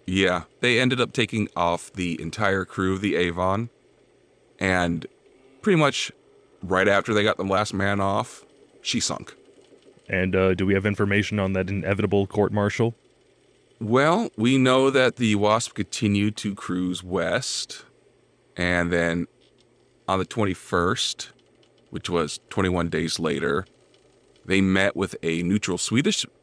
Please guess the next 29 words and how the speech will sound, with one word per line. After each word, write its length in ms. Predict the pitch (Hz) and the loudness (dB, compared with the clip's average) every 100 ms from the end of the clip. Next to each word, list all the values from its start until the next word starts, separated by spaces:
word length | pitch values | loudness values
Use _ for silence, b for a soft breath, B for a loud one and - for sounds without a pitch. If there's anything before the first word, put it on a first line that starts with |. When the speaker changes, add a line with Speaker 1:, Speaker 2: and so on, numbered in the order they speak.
| - | -4
Speaker 1:
merchant 300 | 131 - 98 | -2 -2 0
vessel, 360 | 92 - 175 - _ _ _ _ _ _ _ _ | 0 0 -6 -8 _ _ _ _ _ _ _ _
which 320 | 98 107 - | 2 2 2
had 420 | 110 92 90 87 | 0 2 2 0
two 180 | - 107 | 0 2
officers 480 | 98 95 - 98 95 | 4 2 0 0 0
from 280 | - 90 87 | 0 0 0
the 180 | 87 - | -2 0
Essex 400 | 113 - 139 - | 0 0 -2 -2
on 180 | 90 80 | -2 0
board, 340 | 85 80 135 - - _ _ _ _ _ _ _ | 0 0 -2 -6 -20 _ _ _ _ _ _ _
which, 400 | 95 101 - - - | 2 2 2 -2 -2
you 160 | 87 | -2
know, 180 | 78 71 - _ _ _ - - _ _ _ | -2 -6 -12 _ _ _ -20 -20 _ _ _
they 160 | 113 110 | 2 2
had 120 | 101 | 2
been 140 | 92 | -2
captured 500 | 82 107 87 - 87 | -2 0 0 -2 -6
previously 560 | - 90 92 - 101 98 | -2 0 0 0 0 0
off 160 | 85 - | 0 -2
of 80 | |
Chile. 380 | - - 98 110 - _ _ _ - _ - - | -2 0 2 0 -4 _ _ _ -20 _ -20 -6
Speaker 2:
Mm-hmm. 380 | 101 95 90 85 - _ _ _ _ _ _ _ - | 0 2 0 -4 -8 _ _ _ _ _ _ _ -8
Speaker 1:
So 300 | - 107 98 | 0 2 2
some 320 | 82 123 117 | 2 2 4
of 300 | 92 101 95 | 2 0 -2
the 500 | 98 90 90 90 87 - | -4 -2 -2 -2 -6 -2
officers 920 | 92 95 92 - 95 87 87 90 82 | -2 0 -4 -4 0 0 0 -2 -6
from 600 | - - 87 85 82 80 | -10 -2 0 0 -2 -6